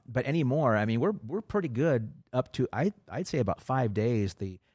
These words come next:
accuracy is pretty good. And even the, the last two days, it drops down, but it's still a lot better than it used to be.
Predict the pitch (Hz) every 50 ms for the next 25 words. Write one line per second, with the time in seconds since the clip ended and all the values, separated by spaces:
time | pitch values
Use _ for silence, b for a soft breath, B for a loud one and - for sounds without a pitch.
0 | _ - 120 120 - - 110 - - 110 95 - - - 113 98 87 101 107 90
1 | 82 76 85 - 107 110 - 160 175 156 139 120 113 - 123 113 113 - 117 117
2 | 117 113 - - - 147 156 131 110 101 101 101 101 - b b b b b b
3 | _ 113 107 104 107 113 104 101 - - 120 117 113 107 101 92 80 - - -
4 | 120 101 95 98 104 - 107 110 98 101 92 87 87 73 95 110 110 - 95 82
5 | 78 71 -